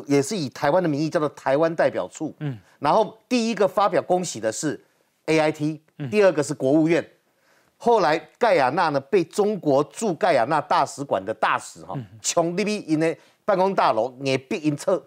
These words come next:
Speaker 1: 撤销哈。
Speaker 2: 嗯。
Speaker 1: 那这个原来其实那个，那个事情就成了。那第三个点是立陶宛，我们现在宣布要设立台湾代表处，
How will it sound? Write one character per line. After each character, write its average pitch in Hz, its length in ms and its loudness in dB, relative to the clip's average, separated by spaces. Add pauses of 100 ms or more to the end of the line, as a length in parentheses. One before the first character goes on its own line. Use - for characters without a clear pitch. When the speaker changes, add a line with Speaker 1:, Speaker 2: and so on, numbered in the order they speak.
(140)
Speaker 1:
撤 196 200 0
销 147 280 2
哈。 127 180 -4
Speaker 2:
嗯。 131 160 -8 (400)
Speaker 1:
那 226 160 0 (140)
这 285 100 2
个 240 80 0
原 180 160 2
来 190 100 4
其 180 160 -4
实 180 60 0
那 208 140 2
个， 190 240 -4
那 214 80 0
个 190 100 2
事 190 160 -2
情 156 80 0
就 175 140 0
成 - 300 -6
了。 95 140 -6 (520)
那 240 120 0
第 262 260 2
三 240 260 0
个 214 80 2
点 117 240 0
是 170 120 -4
立 175 160 -4
陶 135 180 0
宛， 117 240 2
我 131 160 -2
们 139 160 0
现 196 160 0
在 185 60 2
宣 180 240 -2
布 175 80 -2
要 165 100 4
设 160 160 -4
立 160 100 -2
台 131 140 -4
湾 139 160 2
代 156 100 2
表 104 140 -4
处， 104 220 -10